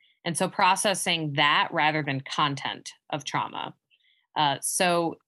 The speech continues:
I think that any, you know, any passionate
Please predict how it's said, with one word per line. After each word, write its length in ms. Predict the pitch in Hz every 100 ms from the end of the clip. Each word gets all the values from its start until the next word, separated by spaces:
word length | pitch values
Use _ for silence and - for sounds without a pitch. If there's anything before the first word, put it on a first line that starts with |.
| _ -
I 100 | 180
think 480 | - 254 302 - - _ _ 165
that 380 | 180 175 170 - - - _ _ _ _ _ _ _ -
any, 680 | 196 220 226 214 202 185 -
you 140 | 190
know, 120 | 180 -
any 220 | 220 285
passionate 840 | - 202 180 - 196 185 180 -